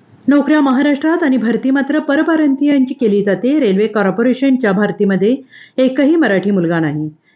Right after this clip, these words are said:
इन्कम टॅक्स विभागातील बाराशे पैकी फक्त तीन पदं मराठी युवकांना मिळालेली आहेत. त्यामुळे मराठी युवकांवर हा अन्याय असल्याचा आरोप शिवसेना ठाकरे गटाचे खासदार अरविंद सावंत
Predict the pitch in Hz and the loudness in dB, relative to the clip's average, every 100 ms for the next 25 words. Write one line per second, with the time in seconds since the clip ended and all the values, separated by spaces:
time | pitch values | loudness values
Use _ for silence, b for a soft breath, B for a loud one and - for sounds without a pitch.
0 | - 262 262 302 302 311 311 240 240 247 | -2 0 2 0 0 -2 -2 -2 0 -2
1 | 247 262 208 190 208 262 262 247 269 165 | -2 -2 0 -2 -2 -2 -2 -2 -6 -6
2 | - 214 220 208 220 233 285 208 185 202 | -4 -2 0 0 0 2 2 2 0 0
3 | 180 175 185 208 240 214 214 220 233 226 | 0 0 0 2 2 2 2 2 2 2
4 | 262 262 247 277 151 147 B B B - | 0 0 0 2 0 -2 B B B 0
5 | 277 302 349 302 220 233 254 269 294 285 | 0 2 2 2 0 0 0 0 0 0
6 | 269 190 196 185 196 190 208 190 226 - | 0 0 0 -2 -2 -2 0 0 -2 -2
7 | 202 190 196 202 208 - 180 185 190 185 | -2 0 -2 -2 -2 -2 -2 0 -2 -2
8 | 190 190 175 220 220 202 233 277 302 247 | -2 -2 0 -2 -2 0 2 2 0 -2
9 | 185 190 | 0 0